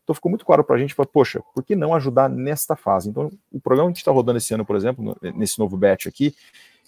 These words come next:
a gente tá fazendo uma jornada de investimentos pra preparar essas empresas para o fundraising. Então, assim, a gente tem já regras bem estabelecidas, o qual que serão os entregáveis ao longo desse programa,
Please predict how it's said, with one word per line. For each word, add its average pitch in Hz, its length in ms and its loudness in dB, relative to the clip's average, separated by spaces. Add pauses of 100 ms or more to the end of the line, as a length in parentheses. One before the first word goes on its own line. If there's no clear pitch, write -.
a 113 140 6
gente 135 220 -2
tá 156 140 4
fazendo 143 640 2
uma 135 220 2
jornada 147 520 2
de 170 60 -2
investimentos 123 760 -6 (600)
pra 143 240 8 (320)
preparar 151 600 4
essas 139 200 -2
empresas 135 380 0
para 147 180 2
o 160 40 -2
fundraising. 123 600 0 (580)
Então, - 100 -8
assim, 135 160 -6
a 117 40 -4
gente 117 160 -8
tem 135 160 -6
já 127 280 0 (580)
regras 127 440 0
bem 117 180 -4
estabelecidas, 123 560 -4
o 101 80 -8
qual 151 180 -2
que - 60 -16
serão 143 180 -4
os 127 100 -4
entregáveis 127 880 -4
ao 110 140 0
longo 104 200 -2
desse 98 160 -8
programa, 104 460 -4